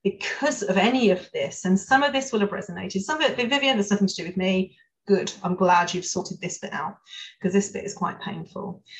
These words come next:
And it may sound completely ridiculous. Of course I would want to earn lots and lots of money and feel wealthy and feel valued. But actually, if you're not used to feeling valued and you're not used to feeling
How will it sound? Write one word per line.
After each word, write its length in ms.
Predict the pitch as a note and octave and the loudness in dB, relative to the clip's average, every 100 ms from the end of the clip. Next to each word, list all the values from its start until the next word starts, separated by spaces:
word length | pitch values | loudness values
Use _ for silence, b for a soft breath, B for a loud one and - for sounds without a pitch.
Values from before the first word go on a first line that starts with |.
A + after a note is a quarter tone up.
| B B | B B
And 100 | G#3 | 4
it 120 | G#3 | 6
may 180 | A#3 C#4+ | 6 4
sound 380 | C#4 A#3 G3+ F#3+ | 2 4 4 6
completely 540 | G3+ G3+ E4+ D4+ C#4+ | 4 4 2 0 0
ridiculous. 760 | B3+ G3+ - F3+ E3+ - - - B B B A3 | 4 4 4 -2 -4 -6 -8 -12 B B B -8
Of 100 | - | 0
course 400 | - A4+ A4+ F4 | 4 6 6 4
I 60 | |
would 140 | G#3 G3 | 4 4
want 160 | F3+ | 4
to 180 | G3+ G3 | 0 2
earn 340 | F#3 F3 F3 | 2 2 2
lots 300 | F3+ F3 - | 2 0 0
and 80 | F#3 | -2
lots 160 | F3 - | 0 0
of 100 | G3 | 4
money 420 | F3 E3 E3 F#3 | 4 2 -8 -4
and 180 | F3 F3+ | -4 -4
feel 260 | - G#3 F#3 | 0 2 4
wealthy 500 | F3+ F3 - - - | 4 0 -2 -4 -4
and 180 | F3+ - | -6 -6
feel 340 | - G#3+ F3+ | 0 2 4
valued. 540 | F3+ E3+ E3+ - F#3+ - _ _ _ _ _ _ _ | 2 0 -2 -6 -6 -8 _ _ _ _ _ _ _
But 120 | F#3 F3 | -12 -10
actually, 240 | - G3+ | -8 -8
if 80 | - | -2
you're 100 | F#3 | 0
not 160 | F#3+ F#3 | 0 2
used 360 | G3 G3+ - | 2 2 -2
to 60 | C3+ | -8
feeling 340 | F3 E3 E3 | -8 -8 -6
valued 460 | E3 D#3+ E3+ G3 F#3+ - | -6 -6 -4 -2 -2 -4
and 100 | F3+ | -2
you're 80 | F3+ | -2
not 160 | - | -2
used 420 | E3+ F#3 G#3 G3+ | 0 4 4 2
to 60 | G3+ | -4
feeling 560 | G3 E3+ E3+ E3+ E3 | -6 -6 -6 -10 -12